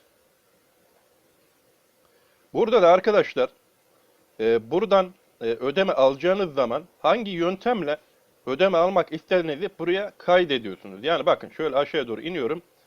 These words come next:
Ne diyor? Ödeme yöntemi ekleyin. Yani buradan para çekme yöntemi de diyebiliriz. Ne diyor? Bakın para çekme yöntemlerini ekleyin. Bakın şu aşağı kısmında arkadaşlar bakın,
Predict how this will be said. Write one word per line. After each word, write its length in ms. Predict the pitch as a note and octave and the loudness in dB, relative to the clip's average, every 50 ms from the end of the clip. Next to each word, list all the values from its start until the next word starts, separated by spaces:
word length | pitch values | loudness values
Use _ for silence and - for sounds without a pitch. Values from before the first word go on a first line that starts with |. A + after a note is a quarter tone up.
| _ _ _ - | _ _ _ -8
Ne 180 | G3+ G#3 D#3+ | -6 -6 -4
diyor? 160 | C#3+ E3 G3 F#3 - | -2 -4 -4 -2 -2
Ödeme 340 | D#3+ D#3+ D3 E3+ F#3 G3 F#3+ | -4 -2 0 0 0 0 0
yöntemi 540 | F3+ E3 D#3 D3+ - - E3 F3+ G3+ G3 - - | 0 -2 -4 -4 -4 -4 -4 -4 -4 -6 -6 -8
ekleyin. 460 | B2 A#2 - - G#2+ G2 F#2+ F2+ - _ _ - | -8 -10 -8 -10 -14 -14 -14 -16 -18 _ _ -4
Yani 240 | B2 A#2+ A#2+ A2+ G#2+ | -2 -2 -2 -2 -4
buradan 260 | C#3+ D3+ E3 F3 F3 | -6 -4 -2 -4 -2
para 260 | - - D3 D#3 D#3+ | -2 0 0 0 0
çekme 300 | - - D#3+ - D#3 D3+ | 0 -2 -4 -4 -4 -4
yöntemi 400 | D3+ D#3+ D#3+ D#3 - C3+ A2+ A#2+ | -4 -4 -4 -4 -6 -6 -4 -2
de 120 | D3 D#3 | -4 -2
diyebiliriz. 460 | D3+ D#3+ D3+ D3+ B2+ G#2+ G#2+ A#2+ G3 - _ _ _ _ _ _ _ _ _ _ _ _ _ - | -2 -2 -4 -4 -4 -6 -6 -8 -10 -12 _ _ _ _ _ _ _ _ _ _ _ _ _ -6
Ne 140 | G3+ G3 C#3+ | -4 -4 -2
diyor? 140 | E3 C3 D#3 | -2 0 0
Bakın 280 | D3+ - - C#3+ D3 - | 0 -2 -2 -6 -10 -4
para 200 | - F3 F3+ F3 | -2 0 0 0
çekme 280 | D3 - C#3 - - D3 | 0 -2 -6 -8 -8 -8
yöntemlerini 440 | D#3+ D3 C3 - B2+ A2+ A2+ B2 C#3+ | -8 -8 -8 -8 -10 -10 -8 -6 -6
ekleyin. 400 | D#3 - - - B2+ D#3+ D#3+ D3 | -6 -6 -6 -8 -10 -10 -6 -6
Bakın 200 | D#3 D3 - B2 | -6 -6 -6 -8
şu 160 | - - - - | -12 -12 -4 -2
aşağı 420 | G3 G#3+ - - G3 D#3+ C#3+ - | 0 0 0 0 -2 -2 -2 -4
kısmında 400 | - _ _ - F3 D3+ C#3+ - | -10 _ _ -12 -8 -6 -4 -2
arkadaşlar 560 | - F#3 F3+ - D3 B2+ A2+ - - C3 D3 | -2 -2 -2 -2 -4 -6 -8 -8 -10 -6 -4
bakın, 240 | F#3 - - C3+ C3 | -4 -4 -4 -6 -16